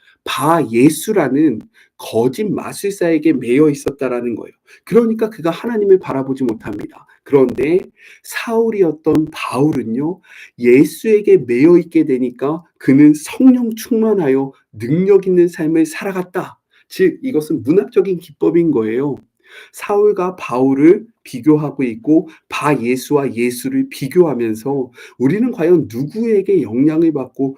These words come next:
누구에게 매여서 살아가야 할지를 선택하라라고 이야기하고 있는 겁니다. 우리 사랑하는 마리모 가족 여러분은 누구에게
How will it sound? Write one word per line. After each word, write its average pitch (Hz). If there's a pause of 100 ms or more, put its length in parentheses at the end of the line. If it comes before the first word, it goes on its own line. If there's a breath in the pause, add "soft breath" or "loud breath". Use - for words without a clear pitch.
(140 loud breath)
누구에게 196
매여서 135
살아가야 185
할지를 143 (100)
선택하라라고 190
이야기하고 127
있는 165
겁니다. 110 (520 loud breath)
우리 147
사랑하는 180
마리모 139
가족 131
여러분은 123
누구에게 170